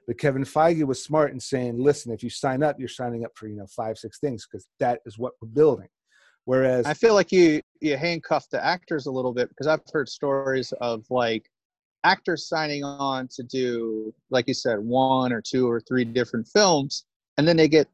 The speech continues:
Speaker 2: they get the script, and they're like, "What the heck is this?" Like, uh, like, like, uh, like, good example, Kevin Spacey. Kevin Spacey was wasted in the Superman movie.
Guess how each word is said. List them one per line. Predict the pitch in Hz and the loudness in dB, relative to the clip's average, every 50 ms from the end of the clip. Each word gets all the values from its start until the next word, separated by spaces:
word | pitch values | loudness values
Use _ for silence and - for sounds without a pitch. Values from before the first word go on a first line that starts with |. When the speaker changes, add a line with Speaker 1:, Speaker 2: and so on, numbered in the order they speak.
| _ | _
Speaker 2:
they | - 143 147 147 147 147 | 2 4 4 4 4 2
get | 135 147 139 - | 2 2 0 0
the | - 175 | -2 -6
script, | - - - - 220 208 - - | -6 -6 -2 0 -2 -2 -2 -8
and | - 139 | -10 -8
they're | 131 | -6
like, | 127 120 117 | -6 -8 -8
"What | - _ - | -10 _ -8
the | 160 | -2
heck | 160 175 170 - - | -2 -2 -2 0 -2
is | 135 - | -4 0
this?" | - 196 175 - - - - - _ _ _ _ _ _ | 2 0 0 0 -2 -10 -12 -18 _ _ _ _ _ _
Like, | 139 135 127 - _ _ _ _ _ - | 2 2 2 2 _ _ _ _ _ -2
uh, | 143 - - | -2 0 4
like, | 160 170 175 - - | 4 4 4 4 4
like, | 185 185 170 - | 2 2 4 4
uh, | 202 190 175 139 139 | 4 4 4 2 -2
like, | 180 180 - | -4 -2 2
good | - 240 | 4 4
example, | 208 185 - 202 190 160 131 - | 4 2 0 -4 -4 -4 -6 -4
Kevin | - 185 180 175 | -4 -4 -2 -4
Spacey. | - - 185 170 156 - - 101 98 - _ _ _ _ _ _ - | -6 -4 -2 -2 -2 -2 -6 -10 -12 -12 _ _ _ _ _ _ -2
Kevin | 254 277 | -2 -2
Spacey | - - 285 269 - 226 196 | 0 0 -2 -2 0 0 0
was | 165 147 127 | 0 0 -2
wasted | 127 127 151 202 226 233 208 - - - 185 165 151 | -2 0 2 2 2 2 0 -4 -4 -2 -2 0 0
in | 151 143 | -2 -2
the | 135 | -4
Superman | - - 170 139 147 135 131 123 120 117 | -2 -2 -2 0 0 0 0 0 -2 -2
movie. | 117 113 107 98 95 - | -4 -6 -6 -8 -8 -10